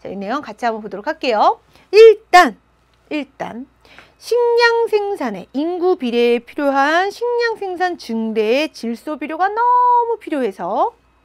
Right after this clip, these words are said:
질소 비료의 형태로 사용할 수 있는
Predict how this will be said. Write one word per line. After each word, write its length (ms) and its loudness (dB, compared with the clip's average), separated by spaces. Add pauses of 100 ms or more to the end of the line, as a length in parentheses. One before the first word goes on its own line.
(600)
질소 540 2
비료의 420 0
형태로 440 -2
사용할 280 -2
수 140 -14
있는 160 -8